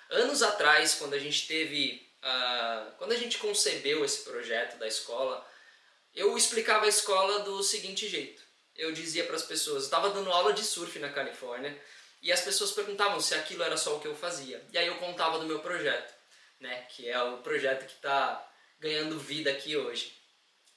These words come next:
E aí eu justamente dizia pra, pra essas pessoas: é, eu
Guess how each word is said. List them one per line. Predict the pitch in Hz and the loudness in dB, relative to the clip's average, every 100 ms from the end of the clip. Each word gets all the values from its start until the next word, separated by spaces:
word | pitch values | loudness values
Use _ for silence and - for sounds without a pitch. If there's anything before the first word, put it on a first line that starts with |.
| _ _ - - _ | _ _ -20 -20 _
E | 180 | 4
aí | 185 | 8
eu | 208 214 | 8 6
justamente | 220 262 214 208 214 | 2 0 2 2 0
dizia | 202 196 175 185 | -2 -4 2 2
pra, | 180 175 165 165 | 4 6 6 4
pra | 170 160 | 4 4
essas | 160 156 | 4 0
pessoas: | - 165 - 131 107 - - - - - _ _ | -2 -2 -2 -2 -4 -6 -6 -10 -20 -20 _ _
é, | - 143 143 - 160 | 2 6 6 4 0
eu | 170 170 | -2 -4